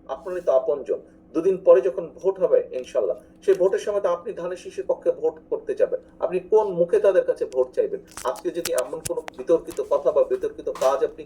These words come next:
করে থাকেন, তখন তো সে আপনাকে উল-, উল্টা ইনসাল্ট করবে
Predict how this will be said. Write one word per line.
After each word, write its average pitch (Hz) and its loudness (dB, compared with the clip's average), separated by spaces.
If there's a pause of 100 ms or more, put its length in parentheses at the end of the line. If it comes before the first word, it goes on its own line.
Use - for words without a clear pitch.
করে 151 2
থাকেন, - -8 (340)
তখন 190 2
তো 190 0
সে 208 2
আপনাকে 185 0
উল-, 165 -2
উল্টা 185 0
ইনসাল্ট 180 -2
করবে - -8